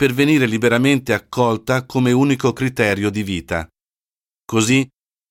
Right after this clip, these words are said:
la santità nella Chiesa realizza una comprensione e una compiutezza umane sorprendenti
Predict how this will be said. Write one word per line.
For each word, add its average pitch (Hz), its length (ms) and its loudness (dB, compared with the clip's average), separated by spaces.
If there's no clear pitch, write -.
la 113 140 -2
santità 127 500 -2
nella 123 220 0
Chiesa 120 440 0
realizza 135 480 0
una 123 240 0
comprensione 123 1040 0
e 127 60 0
una 135 300 2
compiutezza 131 800 0
umane 104 540 -2
sorprendenti 120 1040 -2